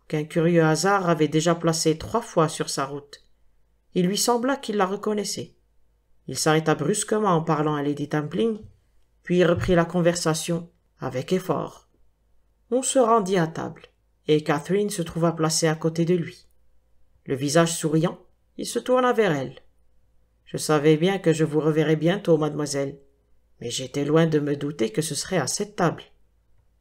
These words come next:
La première fois, c'était à l'hôtel Savoy, la seconde dans les bureaux de Cook. Jamais deux cent trois, dit-on. N'allez pas affirmer que vous ne m'avez pas remarqué. Je serais forcé de vous contredire. Oh, je vous ai bien vu.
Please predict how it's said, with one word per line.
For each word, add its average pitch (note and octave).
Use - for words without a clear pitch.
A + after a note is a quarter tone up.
La -
première E3
fois, G#3+
c'était E3+
à D#3
l'hôtel D3+
Savoy, G3
la C#3
seconde E3+
dans D#3+
les D#3+
bureaux D#3+
de A3
Cook. D#3+
Jamais F#3+
deux G3
cent C4
trois, E3+
dit-on. D#3+
N'allez C3+
pas D3
affirmer D3+
que E3+
vous D3+
ne D3+
m'avez C#3+
pas C3+
remarqué. D3+
Je D3
serais E3
forcé C#3+
de C#3+
vous C#3
contredire. C#3+
Oh, D4+
je B3
vous G#3
ai F3
bien D#3+
vu. F3